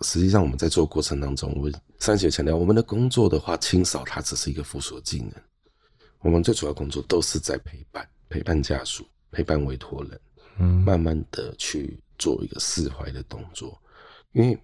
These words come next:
Speaker 1: 比较特别的地方是，像我们有殡葬业的背景出身，
Speaker 2: 嗯。
Speaker 1: 所以像我们那时候在学校在学的时候，悲伤辅导、关怀与治疗这边的话，本来就是我们再去学习的路线。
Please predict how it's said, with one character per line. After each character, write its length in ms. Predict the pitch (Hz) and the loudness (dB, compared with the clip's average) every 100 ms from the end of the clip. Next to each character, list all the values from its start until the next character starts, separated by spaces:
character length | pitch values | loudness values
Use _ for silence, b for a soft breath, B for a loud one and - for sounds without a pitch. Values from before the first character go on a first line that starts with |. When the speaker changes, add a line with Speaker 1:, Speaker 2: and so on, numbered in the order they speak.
| - | -4
Speaker 1:
比 80 | |
较 340 | 78 101 92 76 76 - _ _ _ | 2 4 4 2 -6 -20 _ _ _
特 140 | - 110 | -2 0
别 140 | 73 | 0
的 40 | |
地 80 | 67 | 0
方 160 | 80 73 | -2 0
是， 160 | 78 | -2
像 260 | 76 104 87 | 0 2 2
我 80 | 69 | 0
们 240 | 65 67 - - | -6 -10 -14 -18
有 160 | - 76 | -6 -6
殡 220 | - 92 | 0 2
葬 180 | 95 87 | 4 2
业 100 | 85 | 2
的 80 | 76 | 0
背 180 | 80 71 | 0 0
景 200 | - 73 | -6 -10
出 240 | - 65 | -10 -8
身， 240 | - - - - _ b b b 87 | -8 -8 -14 -20 _ b b b -6
Speaker 2:
嗯。 120 | 87 | -4
Speaker 1:
所 180 | 87 101 | 2 2
以 180 | 90 - _ _ - | 2 -4 _ _ -6
像 240 | - 95 | 2 4
我 80 | 76 | 4
们 160 | 69 71 | 2 2
那 80 | |
时 80 | 80 | 2
候 80 | 82 | 4
在 100 | 80 | 2
学 240 | 78 - | 2 -4
校 300 | 71 78 71 | -2 -2 -2
在 160 | 67 73 | -6 -6
学 220 | 71 - | -6 -8
的 100 | 71 | -10
时 160 | - 69 | -10 -10
候， 220 | 67 - - _ | -12 -16 -20 _
悲 100 | - | 0
伤 180 | 95 107 | 2 0
辅 160 | 98 - | -2 -8
导、 240 | - - _ | -8 -14 _
关 240 | 85 85 | 2 2
怀 160 | 82 67 | 2 -4
与 140 | 67 | -6
治 240 | 65 - 78 | -10 -4 -2
疗 120 | 67 | -2
这 120 | 71 | -4
边 220 | 78 71 65 | -4 -4 -6
的 100 | 65 | -14
话， 320 | - - - | -14 -16 -16
本 160 | - 73 | -12 -10
来 100 | 71 | -8
就 140 | 69 | -6
是 140 | 76 87 | 0 2
我 240 | 80 71 | 2 0
们 180 | 71 67 | -6 -8
再 160 | 67 73 | -8 -8
去 160 | - | -8
学 220 | - - | -8 -8
习 160 | 69 - | -8 -10
的 100 | - - | -10 -8
路 160 | - | -8
线。 200 | - - | -8 -12